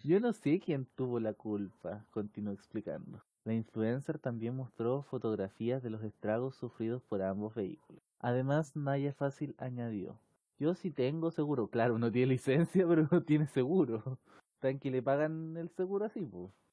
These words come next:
Lo que no tengo es licencia, que la estoy tramitando. Quedé súper asustada, la verdad.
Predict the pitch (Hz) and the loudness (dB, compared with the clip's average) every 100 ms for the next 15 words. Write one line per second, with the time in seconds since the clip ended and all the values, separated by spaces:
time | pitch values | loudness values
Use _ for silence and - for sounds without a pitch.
0 | _ - 120 123 127 139 165 165 160 127 | _ -6 -4 0 0 0 -2 0 -2 -4
1 | - 135 117 110 107 104 104 104 123 110 | -6 -4 -4 -6 -8 -6 -6 -6 -8 -6
2 | 123 113 104 101 92 107 - 117 110 113 | -4 -2 -2 -2 -4 -10 -6 -4 -2 -4
3 | 135 135 143 135 - - - 104 92 92 | -6 -4 -4 -4 -8 -6 0 2 0 -4
4 | 87 87 - 107 | -6 -8 -10 -14